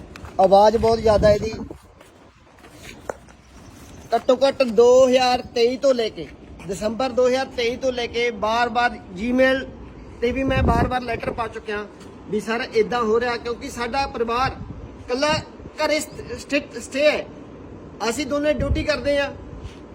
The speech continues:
ਉਹ ਕਿਹੜੇ ਹਾਲ 'ਚ ਬਾਹਰ ਨਿਕਲ, ਸਾਡੇ ਛੋਟੇ-ਛੋਟੇ ਸਰ ਬੱਚੇ ਹੈ, ਉਹਨਾਂ ਨੂੰ ਬਿਮਾਰੀਆਂ, ਭਿਆਨਕ ਬਿਮਾਰੀਆਂ ਲੱਗ ਰਹੀਆਂ ਨੇ ਸਰ।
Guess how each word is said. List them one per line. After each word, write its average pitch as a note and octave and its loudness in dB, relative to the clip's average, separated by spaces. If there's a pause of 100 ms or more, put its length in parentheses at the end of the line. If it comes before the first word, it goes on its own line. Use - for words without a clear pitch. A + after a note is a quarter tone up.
(220)
ਉਹ D#4+ 2
ਕਿਹੜੇ D#4+ -4
ਹਾਲ D#4 2
'ਚ D#4 -10
ਬਾਹਰ C4+ -2
ਨਿਕਲ, C#4+ -6
ਸਾਡੇ A#3+ -4
ਛੋਟੇ-ਛੋਟੇ B3+ -4
ਸਰ B3+ -8
ਬੱਚੇ A#3+ 0
ਹੈ, A#3+ -2 (1400)
ਉਹਨਾਂ C4+ 2
ਨੂੰ D4+ -2
ਬਿਮਾਰੀਆਂ, C#4 0
ਭਿਆਨਕ C#4+ -2
ਬਿਮਾਰੀਆਂ B3+ -2
ਲੱਗ B3 -4
ਰਹੀਆਂ B3 2
ਨੇ A#3+ -2
ਸਰ। A3 -10